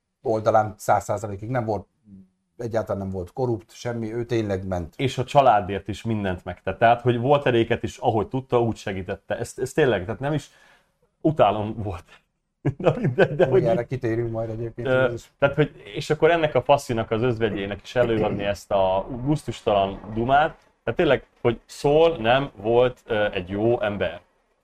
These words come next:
Speaker 2: Addig a pontig szerintem, amíg végül is ki nem áll és ki nem mondja, hogy igen, szar voltam, szar dolgokat tettem, meggazdagodtam belőle,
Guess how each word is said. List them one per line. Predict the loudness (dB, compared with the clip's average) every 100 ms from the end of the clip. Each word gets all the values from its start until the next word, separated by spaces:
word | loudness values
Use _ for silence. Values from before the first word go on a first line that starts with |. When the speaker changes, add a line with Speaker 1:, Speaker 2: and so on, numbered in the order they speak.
| _ _ 2
Speaker 2:
Addig | 4 6 4
a | 2
pontig | 2 0 2 -4
szerintem, | -2 -2 -2 0 0 0
amíg | 0 -4 -2
végül | -2 -2 -4
is | -8 -10
ki | -4
nem | 0 2
áll | 4 2
és | 0 -6
ki | -4
nem | -4
mondja, | -4 -4 -4 -4
hogy | -4
igen, | -4 -4
szar | -6 0 0 2
voltam, | 2 2 0 -4
szar | 0 0 0
dolgokat | -2 -4 -4 -4
tettem, | -6 -6 -8
meggazdagodtam | -8 -6 -4 -4 -2 -2 -2 -2
belőle, | 0 -2 -2 -2 -4